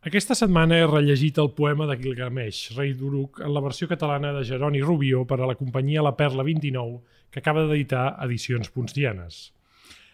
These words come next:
Avui dediquem l'Illa de Maians al que és no només un dels primers poemes èpics de la tradició occidental, sinó a un dels primers textos de la nostra civilització, uns versos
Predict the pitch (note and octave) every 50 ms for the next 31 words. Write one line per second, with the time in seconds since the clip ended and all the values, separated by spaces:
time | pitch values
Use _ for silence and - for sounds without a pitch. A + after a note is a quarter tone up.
0 | _ _ - C#3 D3 F3+ G3 G3+ G3+ F#3+ F3+ D#3+ E3 D#3 - D#3 D#3 D#3 D#3+ D#3+
1 | D#3 D3+ D3+ C#3+ C#3+ D3 D3 D#3 D3+ D#3+ D#3+ D3 D3+ C#3+ B2+ - C#3+ C#3 D3 C#3
2 | C#3+ D#3 D#3 D3+ D3 D3 D3 C#3 D#3+ D#3+ D3+ D3 C3+ C3 - - C#3 C#3 C#3+ E3
3 | E3+ - - - C#3+ C#3+ C3+ C3 C3+ B2+ A#2 C3+ C3+ - - B2 G#2+ - - B2
4 | A#2+ A#2 A2+ G#2 A#2+ A#2 A2+ A2 - - - - D3 C#3+ C#3 B2 A2 F#2 - -
5 | C3 C3+ D3 C#3 C#3 B2 B2+ B2 A#2+ B2 B2 - _ _ _ _ _ _ - -
6 | - D3 C3+ C#3 C3 C3 C#3 E3 F3+ E3+ D#3+ D3+ D#3+ - D#3 C#3+ C#3+ C#3+ C#3 -
7 | - C#3 - - - D3 C3+ C3+ C#3 C3+ B2+ B2 A#2+ - - - - C3+ B2+ A#2+
8 | B2 A#2 A2+ A#2 - - D3+ C#3 A#2+ G2+ - - - - _ - - _ _ _
9 | D3 D3 B2+ A#2+ B2+ D3+ D#3 C#3 A#2 - D#3+ C#3+